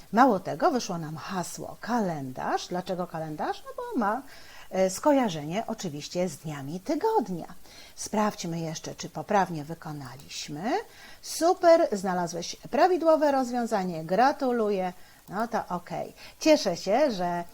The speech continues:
e, udało nam się wspólnie rozwiązać krzyżówkę, utrwalając jednocześnie dni tygodnia. E, pod tym filmikiem, w opisie tego filmiku znajdziecie,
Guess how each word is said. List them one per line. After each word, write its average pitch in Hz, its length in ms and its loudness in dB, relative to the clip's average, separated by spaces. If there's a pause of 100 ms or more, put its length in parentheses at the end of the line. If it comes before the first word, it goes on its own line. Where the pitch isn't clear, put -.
(140)
e, 190 140 -6
udało 202 360 2
nam 180 140 -4
się 180 140 -6
wspólnie 190 380 -2
rozwiązać 170 580 -6 (100)
krzyżówkę, 202 640 -4 (160)
utrwalając 190 600 -2
jednocześnie 170 540 -8
dni 185 240 -4
tygodnia. 156 540 -8 (580)
E, 180 200 -2
pod 254 220 -6
tym 175 180 -8
filmikiem, 151 640 -6 (140)
w - 40 -8
opisie 269 360 -2
tego 156 200 -4
filmiku 147 640 -4 (220)
znajdziecie, 170 680 -2